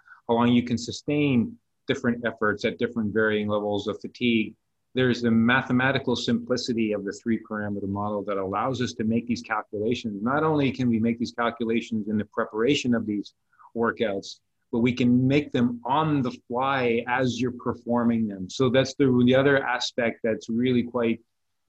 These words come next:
unique and powerful is that when you're performing these workouts and these workouts adjust to your performance, whether that's a segment hunter or a workout, uh, workout, uh, smart interval,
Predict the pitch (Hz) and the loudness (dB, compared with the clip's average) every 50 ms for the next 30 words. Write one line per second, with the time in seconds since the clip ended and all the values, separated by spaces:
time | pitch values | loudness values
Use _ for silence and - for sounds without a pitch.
0 | - 117 117 127 131 127 131 131 139 139 131 - 127 113 101 - 110 117 131 135 | -10 -8 -4 -2 2 4 4 4 4 4 2 2 0 -2 -2 -2 -2 0 0 0
1 | 139 135 135 127 117 113 110 107 107 104 104 - - 120 110 110 104 98 101 113 | 0 0 0 0 2 2 2 2 0 -2 -4 -4 -2 -2 -2 -2 -2 -2 0 0
2 | 110 107 107 107 107 - _ _ _ _ _ - - 120 123 123 120 117 117 - | 0 2 0 -2 -4 -8 _ _ _ _ _ -4 0 2 4 4 4 2 0 -2
3 | - 113 - - 135 147 151 160 160 151 135 120 101 95 113 113 104 104 - 113 | -6 -8 -4 -2 0 2 2 2 2 0 0 -2 -2 -2 -2 -2 -2 -2 -4 -4
4 | 107 104 104 - 120 110 107 107 98 98 123 147 147 143 139 123 117 120 120 117 | -4 -4 -4 -4 -4 -2 -2 -2 -2 0 0 -2 0 0 -2 -4 -2 -2 -2 -4
5 | 101 95 123 135 143 143 - - - _ _ _ _ _ - - 127 123 117 110 | -4 -2 -2 -2 -2 -2 -4 -6 -10 _ _ _ _ _ -4 0 0 2 2 0
6 | 120 151 - 123 123 127 123 - 123 117 113 - 135 143 147 147 127 107 - - | -2 -6 -4 -2 -2 -2 -4 -4 -8 -8 -6 -2 0 2 2 2 0 -2 -4 -2
7 | 120 113 110 110 104 98 - - 104 - - 151 147 139 143 113 123 131 131 127 | -2 0 0 0 0 -2 -6 -8 -8 -2 0 0 0 0 -2 -2 0 -2 0 0
8 | 120 110 104 104 104 101 98 92 107 131 131 135 131 123 120 117 117 113 117 - | -2 -2 0 0 0 0 0 0 0 0 0 0 0 0 2 2 0 -2 -4 -12
9 | _ _ _ _ _ - 117 107 104 107 120 120 120 120 110 110 110 110 110 113 | _ _ _ _ _ -8 -6 -4 0 0 0 0 0 -2 -2 -2 -2 -4 -6 -6
10 | 107 104 104 104 101 101 98 95 - - 120 117 120 120 117 117 110 101 107 107 | -6 -4 -2 -2 -2 -4 -4 -6 -6 -4 -2 -2 0 0 0 0 0 0 -2 -2
11 | 107 107 104 95 | 0 -2 -2 -4